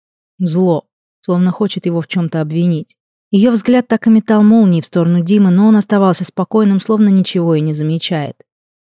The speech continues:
"Ты задержался. В последнее время ты часто задерживаешься. Много работы?" "Угу", сказал он, делая ещё один глоток минералки.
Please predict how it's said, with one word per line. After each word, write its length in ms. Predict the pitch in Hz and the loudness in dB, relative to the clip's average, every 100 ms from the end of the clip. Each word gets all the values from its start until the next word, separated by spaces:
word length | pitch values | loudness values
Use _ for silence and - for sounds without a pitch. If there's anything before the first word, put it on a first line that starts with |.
| _ _ _ _ _ | _ _ _ _ _
"Ты 100 | 233 | 0
задержался. 800 | 220 196 220 208 202 170 - 180 _ _ | 0 2 0 2 0 -2 -8 -14 _ _
В 120 | _ _ | _ _
последнее 460 | 202 - 233 220 | -4 2 4 4
время 260 | 214 254 226 | 4 4 2
ты 100 | 196 | 0
часто 360 | - 226 - 214 | -2 -2 0 0
задерживаешься. 880 | 202 175 156 160 160 151 - 202 - _ _ _ _ | 0 0 -2 -4 -6 -6 -10 -16 -18 _ _ _ _
Много 340 | 202 220 214 | 2 2 2
работы?" 440 | 214 208 262 - 254 _ _ _ _ _ | 2 2 -2 -4 -14 _ _ _ _ _
"Угу", 540 | 175 170 170 175 214 - _ _ | -4 0 0 2 0 -4 _ _
сказал 380 | - 196 185 190 | -6 -2 0 0
он, 120 | 180 | 0
делая 260 | 180 180 170 | 0 0 0
ещё 220 | 170 196 | -2 -4
один 220 | 165 160 | -2 -4
глоток 340 | 160 156 165 | -4 -4 -6
минералки. 580 | 165 156 160 156 143 - | -6 -4 -2 -2 -4 -10